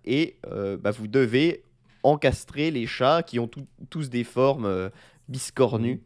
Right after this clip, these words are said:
Speaker 1: Euh, dans, euh, vous devez mettre les, les chats sur votre, sur votre bateau. Donc, le but, alors, il y a, euh, plein de,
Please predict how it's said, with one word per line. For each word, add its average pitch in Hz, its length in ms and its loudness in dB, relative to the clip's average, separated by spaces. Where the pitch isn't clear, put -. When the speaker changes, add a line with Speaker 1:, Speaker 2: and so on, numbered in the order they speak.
Speaker 1:
Euh, 98 760 0
dans, 120 420 2
euh, 98 240 0
vous 113 140 -10
devez 110 220 -2
mettre 131 320 -2
les, 98 260 -8
les 110 140 -8
chats 143 120 -8
sur - 140 -10
votre, 117 420 -6
sur - 180 -6
votre 127 120 0
bateau. 101 300 -2
Donc, 139 280 -4
le 156 260 4
but, 160 280 -2
alors, 117 200 4
il 110 80 -2
y 123 60 6
a, 131 280 4
euh, 107 280 -4
plein 147 360 2
de, 98 640 -2